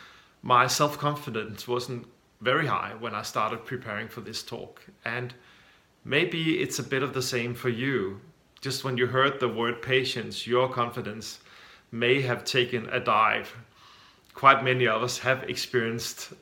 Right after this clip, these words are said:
a lack of patience when our internet connections haven't really worked at this period of time and we are so dependent on them and so on and so forth. Um, well, there is comfort to receive and there's help to be had,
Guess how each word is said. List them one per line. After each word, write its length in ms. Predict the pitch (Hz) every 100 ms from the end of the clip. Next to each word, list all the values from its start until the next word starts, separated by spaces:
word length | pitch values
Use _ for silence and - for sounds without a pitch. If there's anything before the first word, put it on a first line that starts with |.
| _
a 220 | 123 113 107
lack 400 | 120 135 135 -
of 160 | 104
patience 600 | - 120 117 - 107 101 117
when 180 | 107 -
our 420 | 107 104 107 104 - - - - -
internet 720 | 151 147 151 127 113 - -
connections 600 | - 127 127 - 123 120
haven't 340 | - 123 127 120
really 180 | 113 120
worked 440 | 113 143 - 131
at 240 | - 131
this 160 | 135 127
period 320 | - 131 131
of 120 | 117 -
time 300 | 127 113 113
and 120 | 101
we 80 | 113
are 60 |
so 280 | - 135 135
dependent 540 | 139 131 123 127 131
on 260 | 127 127 123
them 220 | 127 117
and 160 | 101 101
so 180 | 117 90
on 60 |
and 100 | 95
so 160 | - -
forth. 400 | - 95 98 - _ - - - - - - _ -
Um, 500 | 120 110 107 95 90 - _ _ _ _ 139
well, 440 | 160 170 160 - _
there 180 | 131 135
is 140 | 143
comfort 320 | - 143 147 -
to 320 | 139 127 117
receive 420 | 123 - 160 160
and 140 | 139
there's 240 | 110 120 -
help 200 | 120 -
to 100 | 127
be 140 | 117
had, 340 | 113 139 120